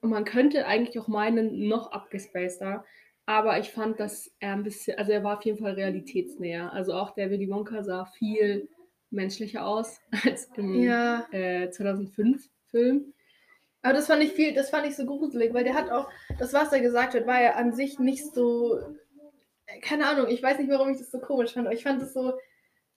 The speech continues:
Speaker 2: dadurch, dass er eben so normal quasi aussah, fand ich das, was er gesagt hat, ultra gruselig irgendwie. Ich
Speaker 1: Ja,
Speaker 2: weiß
Speaker 1: weil's
Speaker 2: nicht.
Speaker 1: halt so, weil er so menschlich, äh, dargestellt wurde und es ihm dann halt
Speaker 2: Ja.
Speaker 1: auf so eine andere Ebene von Mensch,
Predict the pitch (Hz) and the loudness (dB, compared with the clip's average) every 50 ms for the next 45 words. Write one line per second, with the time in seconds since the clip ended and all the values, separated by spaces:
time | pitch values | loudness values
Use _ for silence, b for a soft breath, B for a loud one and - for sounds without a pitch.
0 | _ _ _ _ _ _ _ _ - 247 277 294 311 302 - - 277 277 - 262 | _ _ _ _ _ _ _ _ 4 6 8 8 8 6 4 0 -2 0 0 0
1 | - 240 240 240 240 233 233 226 226 214 208 208 220 247 269 269 - - 277 277 | 2 2 0 0 2 0 2 0 0 -2 -2 0 0 0 0 0 -2 -2 -2 -2
2 | 269 - 262 - 240 254 262 277 269 - 262 269 269 262 254 240 247 247 247 247 | -2 -2 -4 -2 -2 0 0 0 0 -2 -2 -2 -2 -2 0 0 0 0 -2 -6
3 | - - 254 254 254 277 254 247 240 240 247 254 247 247 - 226 208 - - - | -4 -2 -2 0 0 2 2 2 2 2 0 -2 -4 -4 -2 -2 -2 -2 -2 -2
4 | 269 269 269 - 254 240 240 262 277 277 233 214 202 208 208 208 247 214 208 208 | -2 -2 -2 0 0 0 0 0 0 -2 -2 -2 -4 -4 -4 -4 -4 -6 -6 -6
5 | 208 208 214 214 233 233 226 226 233 240 240 233 226 226 240 233 233 233 220 214 | -8 -8 -6 0 2 4 4 6 6 6 6 6 4 4 4 2 0 0 0 0
6 | - 214 208 208 208 202 202 B B B B B - 214 214 214 220 208 214 220 | -2 -2 0 0 0 0 -2 B B B B B -4 -2 -2 0 -2 -2 -2 -2
7 | 214 220 226 220 - 254 247 247 - - _ _ _ - - - 208 220 214 220 | 0 -2 -2 0 2 0 0 0 -2 -16 _ _ _ -10 -8 -8 -6 -4 -4 -4
8 | 247 240 - 254 240 233 220 233 247 247 233 220 226 220 214 214 - 220 220 220 | -4 -2 -2 -2 -2 0 -2 -2 -2 0 0 -2 -4 -6 -8 -8 -8 -8 -8 -6
9 | 214 214 202 196 220 208 208 202 - 240 240 247 247 247 240 233 214 208 226 - | -6 -8 -8 -6 -6 -6 -6 -6 -4 -2 0 0 0 0 0 0 0 -2 -2 -2
10 | - - - 240 240 240 247 240 - - - 247 240 226 226 214 214 220 - - | -4 -2 0 4 6 6 6 6 4 2 0 2 4 4 4 2 0 -4 -8 -10
11 | - | -10